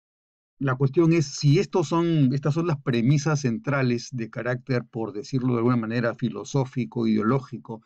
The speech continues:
si es que esto es lo que señala el pensamiento político, veíamos cómo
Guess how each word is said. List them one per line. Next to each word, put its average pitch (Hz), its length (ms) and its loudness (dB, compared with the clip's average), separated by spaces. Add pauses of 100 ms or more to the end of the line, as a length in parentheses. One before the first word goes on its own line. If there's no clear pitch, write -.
(240)
si - 120 -2
es 135 80 2
que 147 140 -2
esto 139 180 0
es 139 60 2
lo 139 100 2
que 123 120 -6
señala 120 360 0
el 120 100 0
pensamiento 120 840 0
político, 110 640 -6 (380)
veíamos 123 460 2 (100)
cómo 185 500 2